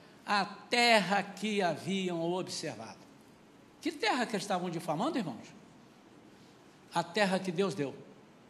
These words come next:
Pela circunstância que eles viram,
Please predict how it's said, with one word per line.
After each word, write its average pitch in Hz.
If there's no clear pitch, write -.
Pela 254
circunstância 330
que 302
eles 277
viram, 302